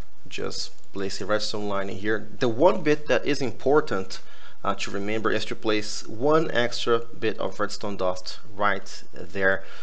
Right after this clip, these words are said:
so that, uh, it won't activate when the piston, when the piston extends, only when the piston retracts, because this depends,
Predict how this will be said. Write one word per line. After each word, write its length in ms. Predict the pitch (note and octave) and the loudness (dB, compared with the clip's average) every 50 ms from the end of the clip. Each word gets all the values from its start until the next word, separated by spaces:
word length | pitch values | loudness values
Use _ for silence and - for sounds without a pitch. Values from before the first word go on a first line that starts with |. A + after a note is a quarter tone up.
| - | -2
so 160 | - - A2 G2+ | -2 0 0 2
that, 400 | A2 G#2+ G#2 G#2 - - - - - | 4 4 4 2 2 -2 -2 -2 0
uh, 160 | - F#2+ G2 G2+ | 0 0 0 0
it 180 | A2 G#2 G2+ | 0 0 0
won't 220 | G#2+ C3 D3 - - | 2 2 2 4 2
activate 480 | B2 B2 - A#2+ G2 A2 A2 G#2+ G#2+ | 2 0 0 -2 0 0 0 0 0
when 140 | A2 G#2+ G#2 | -2 -2 -2
the 80 | A2 G#2 | -2 -2
piston, 600 | - - A2 G2+ - - G#2+ G#2 G#2 G#2+ G#2 - - - - | -2 -2 -2 -2 0 -2 0 0 0 -2 -2 -2 -2 -2 -2
when 140 | G2 A2 | -2 -2
the 60 | G#2 G#2 | -2 -2
piston 260 | A2+ G#2+ - - G#2+ | -2 -2 -2 -2 -2
extends, 560 | G2+ - - - G#2 G2 G2 G2 G2 - - - - - - - | -2 -2 -2 0 0 0 0 0 -2 -2 -2 -2 -2 -2 0 0
only 180 | A2+ A#2 A#2 | 2 2 2
when 160 | A2+ A2 A2 G#2+ | 2 0 0 0
the 60 | G#2+ | 0
piston 340 | G#2 - G#2 G2+ - G2+ G2 | 0 0 0 0 0 0 0
retracts, 480 | G2+ G2 - - F#2+ F2+ F2 - - | 0 0 0 0 0 0 0 0 -2
because 300 | - A#2 - D3 C3 G#2+ | -2 2 2 2 2 2
this 140 | C#3+ D#3 C3+ | 2 0 2
depends, 720 | B2+ - A2 G#2 C3+ C#3 C#3 C#3 C#3 C3 - - - - | 2 0 2 2 2 2 2 2 0 0 -2 -2 -2 -2